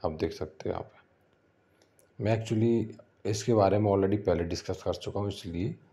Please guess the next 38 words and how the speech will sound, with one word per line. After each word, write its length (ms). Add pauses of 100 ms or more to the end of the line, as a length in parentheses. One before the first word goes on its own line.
(800)
यहाँ 240
पर 60
दोस्तों 300
अठारह 260
चौबीस 400
ईयर, 480
ईयर 240
एज 180
लिमिट 240
जो 160
दस 280
ग्यारह 200
दो 120
हज़ार 160
बाईस 240
के 80
हिसाब 220
से 140
काउंट 240
की 140
जाएगी। 340 (800)
ड्यूरेशन 500
of 200
apprentice 480
का 120
कितना 400
है, 120
तो 100
वन, 260
वन 180
ईयर, 240
और 240
इसका 260
जो 80
डेटा 360
एंट्री 260
ऑपरेटर 560
है 140